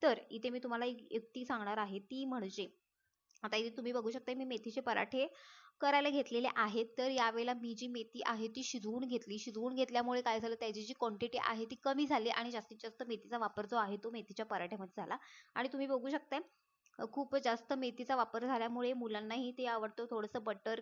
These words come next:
किंवा त्याला तूप वगैरे लावून तुम्ही मेथीचे पराठे भाजला तरीही चालतं. त्यानंतर इथे ज्या आहेत ते मी,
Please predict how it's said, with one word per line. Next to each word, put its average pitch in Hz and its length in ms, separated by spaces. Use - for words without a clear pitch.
किंवा 220 340
त्याला 277 160
तूप 285 260
वगैरे 294 320
लावून 269 200
तुम्ही 277 220
मेथीचे 240 320
पराठे 226 320
भाजला 220 360
तरीही 208 300
चालतं. 208 420
त्यानंतर 262 560
इथे 233 380
ज्या 262 220
आहेत 208 340
ते 220 260
मी, 226 200